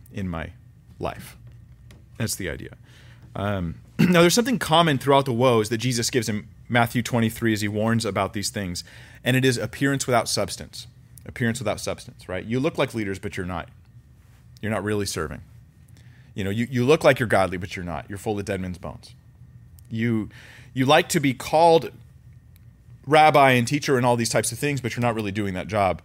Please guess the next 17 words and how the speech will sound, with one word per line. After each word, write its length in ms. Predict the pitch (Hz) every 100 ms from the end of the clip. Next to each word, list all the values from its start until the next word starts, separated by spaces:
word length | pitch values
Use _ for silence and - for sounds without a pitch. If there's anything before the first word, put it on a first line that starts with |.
| -
the 80 | 101
way 80 | 90
you're 100 | 85
supposed 340 | - 92 -
to. 60 | - - - - - - - - - - - - - - - - -
So 120 | -
it's 80 | 127
appearance 320 | 117 156 165
without 220 | 160 127
substance. 420 | - 131 123 98 90
And 140 | 127
I 60 | 123
think 200 | 156 -
that 120 | 120
outer 300 | 113 139 160
religion 560 | 156 139 143 107 92 95 - - -
or 100 | 120